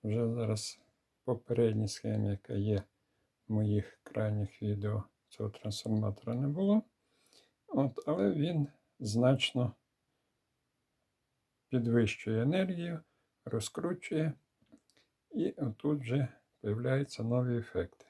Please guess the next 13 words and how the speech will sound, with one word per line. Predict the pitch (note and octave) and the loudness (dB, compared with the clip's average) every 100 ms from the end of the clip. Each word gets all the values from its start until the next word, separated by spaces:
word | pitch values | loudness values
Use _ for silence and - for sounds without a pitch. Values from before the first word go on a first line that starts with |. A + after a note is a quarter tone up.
| _ _ _ _ _ _ _ _ B2+ | _ _ _ _ _ _ _ _ -4
Зараз | C#3+ C3+ A#2 - - - - - | 0 2 0 -2 -10 -12 -14 0
у | A#2+ | 2
мене, | B2 A#2+ A#2 A2+ | 2 0 0 0
як | A2+ - | -2 -4
ви | A2+ | 0
бачите, | A2 G#2+ G#2+ - G#2+ G#2 _ _ _ _ _ _ _ _ _ | 2 2 -2 -4 -4 -4 _ _ _ _ _ _ _ _ _
стоїть | - - - A#2 A2 - | -18 -10 -2 2 2 0
на | G#2+ | -4
змінній | G#2+ A#2+ A2+ A2 A2 G#2+ - _ | 0 2 2 2 2 -2 -4 _
напрузі. | G#2+ A2 - G#2 G#2 G#2 B2+ F#3 G3+ _ _ _ _ _ _ _ _ _ _ _ _ - | 0 0 -2 -4 0 0 2 2 0 _ _ _ _ _ _ _ _ _ _ _ _ -4
І | D3+ G3 - - | 0 0 -2 -2
дивимося, | B2+ C#3+ D#3+ D3+ - D#3 D#3 - _ _ _ _ - - _ _ _ _ _ _ _ _ _ _ | 2 4 4 2 0 0 -2 -2 _ _ _ _ -20 -20 _ _ _ _ _ _ _ _ _ _
щуп | - - - A#2 - | -12 -6 2 2 0